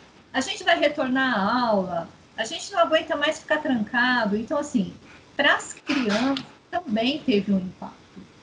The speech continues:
A preocupação, né, de aprender a mexer nas tecnologias,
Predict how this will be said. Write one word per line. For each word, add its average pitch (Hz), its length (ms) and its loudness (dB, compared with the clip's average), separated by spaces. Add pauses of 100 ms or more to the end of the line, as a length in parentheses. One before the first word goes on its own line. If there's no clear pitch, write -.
(180)
A 269 100 4
preocupação, 277 1200 0
né, 247 280 -2
de 208 160 -2
aprender 247 840 -2
a 240 40 -2
mexer 220 400 -8
nas 233 140 -8
tecnologias, 214 1400 -4